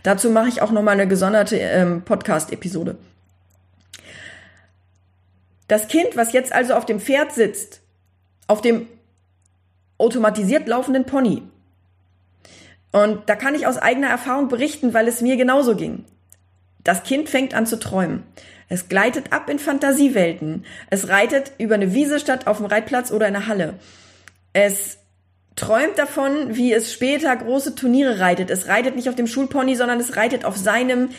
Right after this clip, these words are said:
imaginären Pferd. Es braucht sich auch im Prinzip nicht permanent konzentrieren, da das Pony ohnehin alles alleine macht. Also das, äh, ja, man braucht da gar nicht,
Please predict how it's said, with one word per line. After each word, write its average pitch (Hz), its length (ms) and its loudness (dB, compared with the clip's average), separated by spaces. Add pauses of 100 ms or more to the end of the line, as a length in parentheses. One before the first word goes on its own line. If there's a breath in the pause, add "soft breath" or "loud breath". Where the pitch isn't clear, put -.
(140 loud breath)
imaginären 233 720 4
Pferd. 220 460 -2 (1600 loud breath)
Es 214 120 -2
braucht 220 300 2
sich 285 180 -4
auch 277 120 0
im 262 60 -2
Prinzip 277 340 -2
nicht 277 160 0
permanent 269 380 0
konzentrieren, 202 600 0
da 285 80 0
das 285 140 -2
Pony 285 280 2
ohnehin 294 360 2
alles 220 200 2
alleine 175 300 0
macht. - 240 -4
Also 185 220 4
das, 226 220 2
äh, 214 300 2 (880 loud breath)
ja, 254 320 0
man 214 160 0
braucht 240 280 -2
da 247 80 4
gar 233 160 2
nicht, 262 300 -4